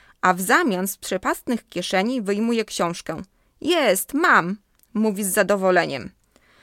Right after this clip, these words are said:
Oswajanie Ameryki to pozycja składająca się z dwudziestu sześciu rozdziałów poświęconych Polakom mieszkającym na wschodnim wybrzeżu U S A.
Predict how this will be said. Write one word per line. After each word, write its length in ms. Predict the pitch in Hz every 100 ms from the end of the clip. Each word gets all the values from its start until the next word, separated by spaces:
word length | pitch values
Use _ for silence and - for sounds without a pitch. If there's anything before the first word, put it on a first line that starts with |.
| - - _
Oswajanie 680 | - - - 185 349 349 -
Ameryki 560 | 214 185 170 - 220 339
to 120 | - 214
pozycja 500 | 214 302 - 208 196
składająca 600 | - 196 214 214 202 196
się 240 | - 196
z 60 | 190
dwudziestu 580 | 175 202 302 381 339
sześciu 360 | 320 190 190 220
rozdziałów 580 | 208 180 170 165 220 -
poświęconych 720 | 208 - 220 196 285 294 -
Polakom 540 | - 185 170 - 277
mieszkającym 840 | 226 214 - 190 170 185 - 294 311
na 100 | 247
wschodnim 460 | - - 175 262
wybrzeżu 460 | 294 202 - 196 -
U 60 | 254
S 180 | - -
A. 140 | 160